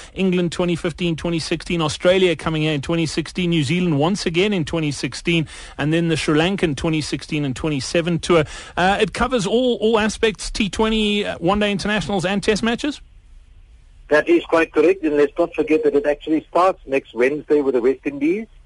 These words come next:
Speaker 2: So it starts from this current season, we'll go all the way, uh, through the series with the West Indies, and then all of the countries that you've just mentioned. Uh, and it is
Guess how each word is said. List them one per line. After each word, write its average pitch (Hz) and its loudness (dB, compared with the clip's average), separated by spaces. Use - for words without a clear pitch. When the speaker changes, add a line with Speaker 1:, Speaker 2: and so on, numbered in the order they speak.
Speaker 2:
So 139 2
it 139 0
starts 160 2
from 143 -4
this 139 0
current 151 2
season, 156 0
we'll 131 2
go 131 4
all 156 4
the 156 2
way, 139 2
uh, 131 -2
through 151 0
the 139 -2
series 147 0
with 135 2
the 135 4
West 135 2
Indies, 139 -2
and 123 -4
then 135 -2
all 156 2
of 143 -4
the 143 4
countries 143 -2
that 131 0
you've 127 -4
just 139 -2
mentioned. 120 -4
Uh, 139 0
and 143 2
it 143 0
is 139 2